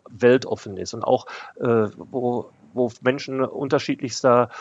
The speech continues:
äh, Herkunft, unterschiedlichster Religion et cetera versuchen, auf dem Platz, äh, für ein Ziel, äh, einzustehen. Das passt natürlich auch alles zu Volkswagen. So sehen wir uns als Unternehmen. So, äh, auch wenn wir da, äh, auch noch einige, äh, Wegstrecken zurückzulegen haben, so sehen wir den Fußball insgesamt.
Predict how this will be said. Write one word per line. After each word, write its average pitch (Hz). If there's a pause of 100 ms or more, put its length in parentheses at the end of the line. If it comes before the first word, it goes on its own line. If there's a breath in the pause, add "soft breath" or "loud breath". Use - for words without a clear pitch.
(280 loud breath)
äh, 127
Herkunft, 123
unterschiedlichster 131
Religion 123
et 110
cetera 120
versuchen, 131
auf 117
dem 127
Platz, -
äh, 113
für -
ein 120
Ziel, 147
äh, 110
einzustehen. 98
Das 104
passt -
natürlich 131
auch 120
alles -
zu 143
Volkswagen. 87
So 123
sehen 123
wir 113
uns 156
als 123
Unternehmen. 131 (340 loud breath)
So, 131
äh, 113
auch -
wenn 135
wir 131
da, 120
äh, -
auch 143
noch 175
einige, 156
äh, 123
Wegstrecken 160
zurückzulegen 156
haben, 147
so 127
sehen 123
wir 123
den 107
Fußball 151
insgesamt. 156